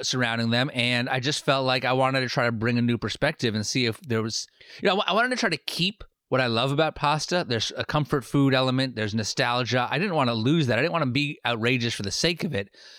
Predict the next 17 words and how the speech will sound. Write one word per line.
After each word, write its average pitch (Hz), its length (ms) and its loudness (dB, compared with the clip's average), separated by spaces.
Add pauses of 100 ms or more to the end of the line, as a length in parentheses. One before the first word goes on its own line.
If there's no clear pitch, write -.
(260)
but 127 100 0
I 139 60 2
also 151 300 0
thought 135 260 0
that 131 140 -2
maybe 123 260 2
I 113 80 2
could 113 120 -4
try 120 140 0
to 107 60 0
combine 113 680 2
different 110 320 -2
components 107 460 0
in 110 60 0
a 98 60 0
new 101 180 0
way. 82 420 -6